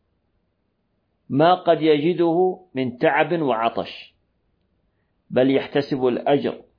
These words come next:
فينقلب إلى لذة وفرح. ومعنى إيمانا واحتسابا،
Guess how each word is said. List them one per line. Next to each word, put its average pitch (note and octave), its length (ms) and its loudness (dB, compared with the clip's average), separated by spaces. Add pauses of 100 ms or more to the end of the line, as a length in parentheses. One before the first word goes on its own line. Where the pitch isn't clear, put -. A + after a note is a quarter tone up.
(960)
فينقلب A2+ 680 0
إلى B2 320 4
لذة D3+ 460 -2
وفرح. A2+ 720 -2 (1120)
ومعنى F3+ 520 2
إيمانا E3 580 0
واحتسابا، A#2+ 840 0